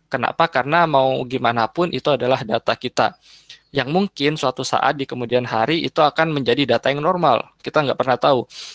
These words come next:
Cuma untuk model-model tertentu, biasanya kita cek dulu nih. Cek robustness model kita terhadap outlier. Kalau misalkan model kita kebal terhadap outlier, itu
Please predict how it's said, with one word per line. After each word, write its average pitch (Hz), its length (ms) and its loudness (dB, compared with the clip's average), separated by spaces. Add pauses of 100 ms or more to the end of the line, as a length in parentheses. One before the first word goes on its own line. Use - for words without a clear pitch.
(360)
Cuma 147 480 0
untuk 151 640 2 (1200)
model-model 139 640 2
tertentu, 139 720 -2
biasanya 135 400 -2
kita 170 320 2
cek - 240 -4
dulu 165 240 0
nih. 127 240 -8 (560)
Cek - 320 -4
robustness 139 880 0
model 135 320 0
kita 165 240 -2
terhadap 135 400 0
outlier. 123 480 2
Kalau 156 240 2
misalkan 160 480 -2
model 135 480 0
kita 135 720 -2 (1040)
kebal 139 480 2
terhadap 131 400 -2
outlier, 123 400 -2
itu - 240 -6